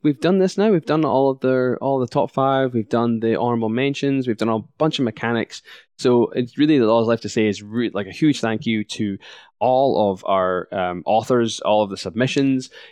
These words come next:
You, you've all done a fantastic job. Thank you so much for your feedback as well that you've been giving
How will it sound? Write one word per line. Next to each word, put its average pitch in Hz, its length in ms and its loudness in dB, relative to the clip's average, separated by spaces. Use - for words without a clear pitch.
You, 101 260 -6
you've 117 160 -6
all 120 120 4
done 110 120 0
a 104 40 -6
fantastic 117 520 -2
job. 110 340 0
Thank 117 160 -2
you 101 60 -4
so 110 140 -2
much 110 240 -4
for 101 420 -6
your 98 400 -4
feedback 127 500 -2
as 117 160 -4
well 120 300 2
that 95 100 -4
you've 104 140 -8
been 104 200 -4
giving 110 440 -2